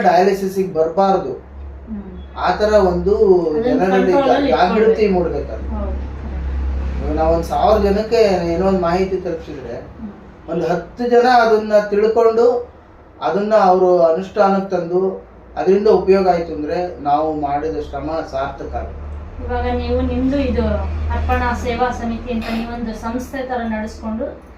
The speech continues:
Speaker 2: ಇದನ್ನ ಡಯಾಲಿಸಿಸ್ ಮಾಡಿಸ್ತಾ ಇದ್ದೀರಾ. ಈಗ ಯಾರೋ ಒಬ್ರು ಸ್ಪಾನ್ಸರ್ ಮಾಡ್ತೀವಿ ಈ ತರ ನಾವು ಇದಕ್ಕೆ ಅಂದ್ರೆ ಆ ಸ್ಪಾನ್ಸರ್ ನೀವು ತಗೊಳ್ತೀರಾ?
Speaker 1: ಹೌದು, ಇವಾಗ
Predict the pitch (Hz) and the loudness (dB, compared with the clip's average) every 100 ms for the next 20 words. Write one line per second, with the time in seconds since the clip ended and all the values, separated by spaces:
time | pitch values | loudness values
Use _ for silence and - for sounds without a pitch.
0 | - - 254 240 226 220 208 214 220 226 | -20 -14 -4 -2 -2 -4 -4 -2 -2 -2
1 | - 220 - 208 202 208 214 190 190 202 | -8 -14 -10 -10 -8 -10 -8 -8 -8 -12
2 | - - - 262 247 240 262 269 269 220 | -14 -20 -12 -4 0 0 0 -2 -4 -6
3 | 208 - - 254 254 277 277 240 220 208 | -6 -10 -10 -4 -4 -2 -4 -4 -6 -6
4 | 226 208 208 202 208 214 214 214 214 214 | -8 -6 -6 -8 -10 -6 -6 -4 -6 -6
5 | 208 - 214 214 320 - - - 240 226 | -8 -8 -6 -4 -6 -6 -6 -6 -6 -6
6 | 226 233 269 262 202 214 202 208 196 196 | -6 -6 -6 -6 -6 -6 -6 -8 -10 -12
7 | 269 - - 240 262 190 135 143 139 | -14 -16 -14 -6 -4 -4 -6 -8 -8